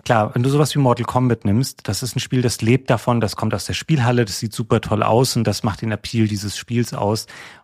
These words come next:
Und dann wird das für die Heimkonsolen immer weiter runtergedampft und für den Game Boy am Ende nochmal. Natürlich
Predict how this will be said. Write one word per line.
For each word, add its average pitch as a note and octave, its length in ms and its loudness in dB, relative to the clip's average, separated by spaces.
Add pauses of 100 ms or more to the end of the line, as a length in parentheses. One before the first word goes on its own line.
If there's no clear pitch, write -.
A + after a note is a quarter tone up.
Und A2 380 4
dann A2 400 0
wird A2+ 140 -2
das G#2+ 160 -2
für - 180 -10
die F#2+ 140 -6
Heimkonsolen C3+ 540 2
immer A2+ 160 0
weiter G2 200 0
runtergedampft D#3 760 0
und B2 100 -4
für - 100 -16
den G#2+ 140 0
Game A2 220 2
Boy A#2 140 6
am A2 100 -2
Ende G#2 180 -2
nochmal. - 480 -6
Natürlich A#2+ 460 -2